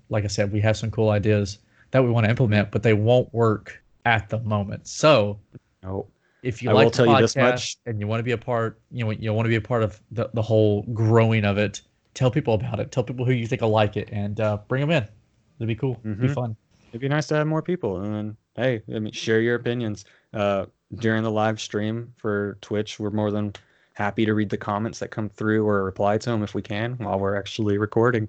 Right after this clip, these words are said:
Speaker 2: I know I have been.
Speaker 1: Oh, yeah. Yeah. I, I think that's a pretty unique thing that you're not gonna see a lot of other podcasts doing.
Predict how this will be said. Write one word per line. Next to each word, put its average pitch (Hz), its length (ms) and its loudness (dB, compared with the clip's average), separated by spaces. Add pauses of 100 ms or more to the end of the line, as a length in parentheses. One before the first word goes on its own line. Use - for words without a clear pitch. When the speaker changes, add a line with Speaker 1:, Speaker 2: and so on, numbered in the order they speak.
(120)
Speaker 2:
I 113 60 2
know 120 140 6
I 123 120 6
have 107 240 4
been. 110 220 2 (580)
Speaker 1:
Oh, 190 140 6
yeah. 233 200 4 (180)
Yeah. 143 200 2 (340)
I, 123 160 -4 (360)
I 127 100 2
think 147 180 2
that's 135 200 0 (360)
a 113 240 0
pretty 127 220 -4
unique 117 480 -4
thing 117 300 -2
that 110 180 -6
you're 120 80 -4
not 113 80 -4
gonna 113 140 -4
see 107 440 -2 (460)
a 127 60 2
lot 127 160 8
of 113 100 4
other 113 160 4
podcasts 107 540 -2
doing. 113 240 -4